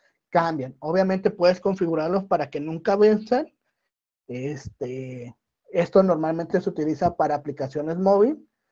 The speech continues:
pero mira, este ya cambió y automáticamente con lo que tengo configurado aquí en test, ya me lo cambia en todos lados. ¿Por qué? Porque estoy utilizando variables dentro de Postman.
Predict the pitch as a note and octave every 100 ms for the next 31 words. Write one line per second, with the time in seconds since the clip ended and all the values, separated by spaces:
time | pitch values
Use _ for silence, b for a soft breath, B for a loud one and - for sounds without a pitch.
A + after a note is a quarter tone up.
0 | _ _ _ F3 E3 D#3+ C#3 - E3+ -
1 | E3+ D#3+ - D3+ E3 A3 D#4 E4 F3+ E3+
2 | E3+ D#3 E3 E3+ F#3+ F#3 F#3 F#3+ E3+ D3+
3 | C#3+ C3+ C#3+ D#3 D#3+ F#3 G3+ F#3+ E3+ D3+
4 | D3+ E3+ F#3 F#3 F#3 F3+ E3 - G#3+ E4
5 | - _ _ _ _ _ _ D3+ E3+ F3
6 | F#3+ F3+ E3+ E3 E3+ E3 D#3 D3+ D3+ F3+
7 | F3+ F3 C3 - _ _ - - - G3+
8 | G3+ E3 C3 C3 D#3+ F3 F3 E3 D#3+ D#3+
9 | F3 F3 D3 C#3 D3 D#3+ D#3 D3+ D3 C#3
10 | D3+ C#3+ C#3 - F#3 F3 D#3+ C3+